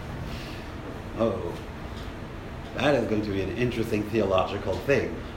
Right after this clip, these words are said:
debate. He fought with Elokim and he overcame Elokim.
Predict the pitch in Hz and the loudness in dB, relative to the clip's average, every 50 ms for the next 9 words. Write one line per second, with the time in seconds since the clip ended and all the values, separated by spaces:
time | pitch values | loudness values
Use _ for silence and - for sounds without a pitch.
0 | - - - 110 151 180 - 101 - - - - - - - - - 160 175 170 | -2 0 2 6 8 8 8 8 6 2 -2 -6 -6 -6 -8 0 2 4 4 4
1 | - - - - - - 190 196 208 214 214 165 170 170 170 - - 131 131 127 | 2 -2 -6 -6 0 4 6 8 8 8 8 6 4 2 2 4 4 4 4 4
2 | 117 107 110 - - - 165 175 190 214 233 240 233 226 233 226 220 214 - 139 | 4 2 0 0 2 4 4 6 6 6 4 4 4 4 4 2 2 2 2 2
3 | 139 131 123 120 120 131 127 - 123 143 151 139 139 147 - - 143 139 135 131 | 2 2 2 0 0 -2 0 2 2 2 2 2 0 -2 -2 0 0 0 0 0
4 | 135 - - 110 101 101 104 101 98 - - - 160 185 220 233 240 240 240 240 | 0 0 0 0 0 0 0 -2 -2 -4 -4 -2 0 0 2 0 0 0 0 0
5 | 240 | -2